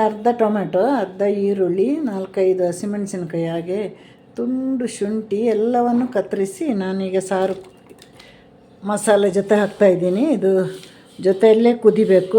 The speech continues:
ಹಾಗೆ ಉಪ್ಪನ್ನ ಕೂಡ ಈಗ ಆ್ಯಡ್ ಮಾಡಬೇಕು. ಹಾಗೆ ಇವಾಗ ಉಪ್ಪನ್ನ ಕೂಡ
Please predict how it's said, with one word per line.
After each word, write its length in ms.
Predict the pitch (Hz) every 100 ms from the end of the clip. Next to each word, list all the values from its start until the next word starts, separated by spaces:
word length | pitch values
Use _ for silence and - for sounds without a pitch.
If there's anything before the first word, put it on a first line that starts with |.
| 214
ಹಾಗೆ 240 | 196 202 196 196
ಉಪ್ಪನ್ನ 380 | 190 240 226 214
ಕೂಡ 120 | 202 196 190
ಈಗ 100 | 196
ಆ್ಯಡ್ 160 | 190 180 180
ಮಾಡಬೇಕು. 480 | 175 170 165 175 220 294 - - _ _ _ _ _ _ - _ _ _ _ _ _ _ _ _ _ _ _ _ - _ _ _ 220
ಹಾಗೆ 240 | 226 226 240
ಇವಾಗ 180 | 226 220 214
ಉಪ್ಪನ್ನ 320 | 208 240 233 226
ಕೂಡ 100 | 202